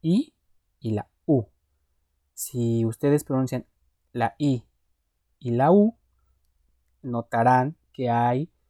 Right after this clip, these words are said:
eh, un poquito más de fuerza, aunque no un, un aumento en la presión vocal o una disminución,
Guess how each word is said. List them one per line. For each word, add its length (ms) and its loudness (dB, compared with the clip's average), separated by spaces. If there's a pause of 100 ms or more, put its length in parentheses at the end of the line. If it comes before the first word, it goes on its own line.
(520)
eh, 320 -10
un 140 -8
poquito 260 -10
más 160 0
de 40 -6
fuerza, 600 -2 (180)
aunque 320 -8
no 260 0
un, 420 0 (100)
un 180 -4
aumento 460 0
en 80 -2
la 60 -2
presión 300 -8
vocal 520 2 (500)
o 800 -4
una 240 -4
disminución, 600 -2